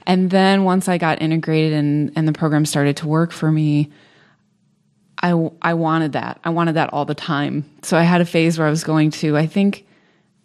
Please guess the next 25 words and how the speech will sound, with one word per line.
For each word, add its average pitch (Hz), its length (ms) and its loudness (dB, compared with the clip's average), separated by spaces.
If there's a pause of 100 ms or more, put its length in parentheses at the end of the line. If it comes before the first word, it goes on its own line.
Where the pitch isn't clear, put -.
(120)
I 220 160 -2
think 294 240 0
maybe 220 280 4
five 190 1040 0
meetings 190 680 4
a 175 80 0
week 170 420 0
consistently. 151 960 0 (920)
And 175 300 2
then 180 480 2
I 175 180 0
changed 160 400 0
jobs 156 480 0
and 151 400 2
had 151 200 -4
to 147 80 -4
travel, 147 440 -4
and 147 160 0
so 143 160 -4
I 139 120 -2
kind 151 220 -4
of 147 60 -4
had 147 200 -6
to 143 80 -4
find 135 640 -4